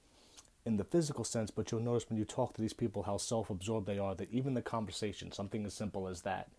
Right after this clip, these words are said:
is where my antenna goes up, where I can see where someone is coming from.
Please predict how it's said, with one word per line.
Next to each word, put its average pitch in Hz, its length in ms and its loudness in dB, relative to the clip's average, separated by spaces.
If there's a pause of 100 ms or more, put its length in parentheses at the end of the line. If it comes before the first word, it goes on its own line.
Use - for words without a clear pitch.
(400)
is 92 120 -4
where 98 140 0
my 90 160 -2
antenna 90 360 -4
goes 82 200 -6
up, - 180 -8
where 87 60 -4
I 85 40 -8
can - 120 -8
see 90 160 -6
where 85 100 -6
someone 85 380 -6
is - 100 -12
coming - 360 -12
from. - 180 -8